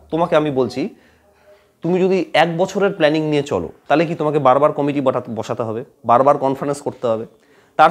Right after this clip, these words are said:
থেকে বরঞ্চ যদি আমি দশ বছরের একটা প্ল্যানিং নিয়ে চলি, তাহলে কি হবে? আমি কিন্তু, আহ, মানে, একসাথে অনেকগুলো রাস্তাও বানাতে পারবো এবং আমার বারবার কনফারেন্স করার দরকার পড়বে না, সেই জন্য লং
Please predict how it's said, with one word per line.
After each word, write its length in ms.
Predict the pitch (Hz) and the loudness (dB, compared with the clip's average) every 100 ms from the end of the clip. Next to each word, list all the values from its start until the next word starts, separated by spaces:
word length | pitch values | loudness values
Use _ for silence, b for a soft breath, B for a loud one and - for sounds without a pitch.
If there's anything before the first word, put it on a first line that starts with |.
| 160 | 2
থেকে 140 | 202 | 0
বরঞ্চ 260 | 185 190 190 | 2 0 -2
যদি 180 | 196 196 | -2 0
আমি 100 | 180 | 2
দশ 260 | 135 156 | 2 2
বছরের 300 | 165 170 180 | 0 -4 -4
একটা 140 | 180 170 | -4 -4
প্ল্যানিং 320 | 139 139 143 | -2 -2 0
নিয়ে 160 | 139 131 | -2 -2
চলি, 280 | 101 117 247 b b - | -4 -8 -10 b b -2
তাহলে 160 | 151 | -2
কি 140 | 175 185 | 0 -2
হবে? 260 | 147 180 | 0 2
আমি 180 | 160 156 | 2 2
কিন্তু, 400 | 160 156 254 440 - _ _ _ - | -4 -2 -2 -2 -8 _ _ _ -8
আহ, 640 | 117 117 113 110 107 107 | -2 0 0 0 -2 -4
মানে, 320 | 104 127 117 - _ - - _ - 143 | -4 -4 -4 -8 _ -20 -20 _ -2 -2
একসাথে 300 | - 202 214 156 | 0 0 4 4
অনেকগুলো 300 | 180 180 202 | 2 2 2
রাস্তাও 320 | 185 180 208 185 | 2 2 2 4
বানাতে 200 | 185 190 202 | 2 2 0
পারবো 160 | 226 233 | 2 2
এবং 100 | 196 185 | 0 0
আমার 120 | 190 147 | 2 4
বারবার 260 | 143 185 196 | 4 4 2
কনফারেন্স 320 | 170 170 165 - | 0 -2 -4 -4
করার 160 | 151 151 127 | -4 -2 -4
দরকার 180 | 120 107 | -4 -8
পড়বে 200 | 98 82 | -10 -12
না, 40 | - _ b _ - | -16 _ b _ -2
সেই 120 | 156 | 0
জন্য 120 | 175 208 | 2 2
লং 100 | 147 | 2